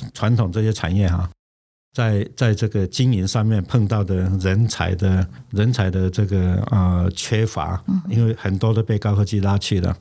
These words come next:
Speaker 2: 嗯。
Speaker 1: 啊，为什么会被拉去？是因为薪资已经差异越来越大了哈。所以怎么样去协助这些传统产业能够再做一些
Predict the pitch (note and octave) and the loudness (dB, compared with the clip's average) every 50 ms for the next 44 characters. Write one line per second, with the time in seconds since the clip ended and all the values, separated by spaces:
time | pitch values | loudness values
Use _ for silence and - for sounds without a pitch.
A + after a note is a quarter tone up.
0 | - - G#3 G#3+ G#3+ G3 F#3+ G3+ G#3 F#3+ - - G2 F#2 F#2+ F#2 F#2+ F#2+ G2 F#2+ | -8 -6 -2 -2 0 0 0 -2 -4 -6 -4 -2 0 0 2 2 0 0 -2 -4
1 | - - _ _ - D3+ D3+ C3+ A#2 G2+ G2+ B2+ A#2 A#2+ A#2 G#2+ A2 A2 G#2+ - | -6 -12 _ _ -2 -2 0 0 2 0 0 0 0 0 0 0 0 -2 0 0
2 | A2+ G#2 F2+ G#2+ G2+ G#2+ A2 G#2+ G#2+ A2 G#2+ G2 F#2+ F2+ - - - A2+ G#2+ G#2+ | -2 -2 -2 -2 -2 0 0 2 2 2 2 2 0 -2 -4 -2 0 2 2 2
3 | - - G2+ G#2 G2+ A2 - - G#2+ F2+ G2+ G#2 G2 A2 G2+ - - G#2 G#2 G#2 | 0 0 -2 -2 -2 -4 -2 -4 -2 0 0 0 0 0 -2 -2 -2 0 0 0
4 | G2+ - - A2+ G2 F2+ F2+ F#2+ G2 F#2 - G2+ F2+ E2+ E2+ F2 D#2+ F#2 F2+ F2+ | 0 0 0 0 0 2 2 0 0 0 0 0 0 0 0 0 0 2 2 2
5 | F#2 - - _ _ _ _ _ _ _ _ _ - - - C3+ C#3+ C#3 - - | 0 -2 -8 _ _ _ _ _ _ _ _ _ -8 -4 -2 0 0 0 -2 -2
6 | F#2 G#2+ A#2 B2 A#2 - - A#2+ A2+ G#2 G2+ G#2 - G2 - - - - A2 G2 | -2 0 0 0 0 0 0 -2 -2 0 -2 -4 -6 -10 -8 -6 -2 0 0 0
7 | G2 - B2 G#2+ G2 F#2 - - - A2 G2+ - G#2+ G2+ - - G#2 G#2 G#2 G#2 | 0 0 0 -2 -2 -4 -4 -2 0 0 0 0 -2 -4 -2 -2 0 2 2 0
8 | F#2+ - - D2+ F2 F#2 F#2+ F2+ E2+ - - - - - - - - - _ - | 0 -2 -4 -2 0 2 2 0 0 -4 -12 -12 -12 -10 -10 -10 -12 -16 _ -4
9 | G2+ G2 G#2 A2 G#2+ - C3 A2+ G2+ F#2+ F2+ - - A#2 G#2 G2 F#2 F#2 F#2 - | -2 0 0 0 0 0 0 0 0 0 -2 -2 0 0 0 0 0 -2 -4 -2
10 | - C#3+ B2+ A#2 F#2+ B2+ B2 A#2+ | -2 0 0 0 0 0 -2 -2